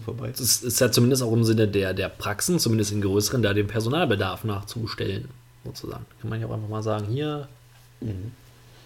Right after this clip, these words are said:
Speaker 2: an dem Tag sind wir gut gebucht.“ <laughs>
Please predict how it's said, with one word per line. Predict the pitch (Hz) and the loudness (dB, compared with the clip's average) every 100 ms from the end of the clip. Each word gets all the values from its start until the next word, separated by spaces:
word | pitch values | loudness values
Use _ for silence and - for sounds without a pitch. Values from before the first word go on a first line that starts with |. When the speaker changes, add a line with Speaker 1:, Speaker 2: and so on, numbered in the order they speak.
| - - - - - - - - - - - | -20 -20 -20 -20 -20 -20 -20 -20 -14 -8 -2
Speaker 2:
an | 113 | 6
dem | 123 127 | 8 10
Tag | 117 | 10
sind | 147 123 | 10 8
wir | |
gut | 127 131 | 8 8
gebucht.“ | 135 156 240 - - | 8 10 10 10 8
<laughs> | 123 | 8